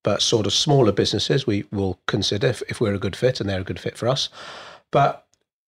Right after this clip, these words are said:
strictly speaking, say something like Facebook ads, technically you only need a pound a day. We'd never advise spending a pound a day. You're not gonna become a mulli-, millionaire spending a pound a day on ads. But the cost effectiveness of digital ads compared to, say, press ads, what's, you know, an A five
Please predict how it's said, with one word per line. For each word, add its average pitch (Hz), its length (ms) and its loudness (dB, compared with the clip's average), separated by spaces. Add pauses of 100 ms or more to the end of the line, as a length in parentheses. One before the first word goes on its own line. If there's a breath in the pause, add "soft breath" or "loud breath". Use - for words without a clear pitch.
strictly - 300 2
speaking, 185 360 4
say 143 160 2
something 147 180 4
like 117 80 2
Facebook 147 380 -2
ads, 90 280 -6 (380)
technically - 440 0
you 113 100 2
only 110 120 2
need 107 180 0
a - 40 -2
pound 104 280 -2
a 98 40 -4
day. 90 300 -4 (180)
We'd 120 160 2
never 135 200 6
advise 123 300 4
spending 90 300 -2
a - 40 -6
pound 98 200 -4
a 90 40 -4
day. 101 120 0
You're 104 80 2
not 117 120 2
gonna - 180 -6 (160)
become 110 180 -2
a 98 60 0
mulli-, 98 400 0
millionaire 101 420 0
spending 98 320 -2
a 90 60 -6
pound 95 240 -4
a 98 40 -8
day 98 80 -4
on 95 160 -4
ads. 87 280 -8 (540 loud breath)
But 131 320 2
the - 100 0
cost - 280 0
effectiveness - 400 0
of 107 100 -2
digital 113 280 2
ads 107 200 2
compared 104 420 2
to, - 80 -2
say, 101 180 0
press - 320 -2
ads, 98 340 -2
what's, - 380 2
you 131 80 0
know, 120 140 4
an 127 160 2
A 135 160 4
five 120 520 4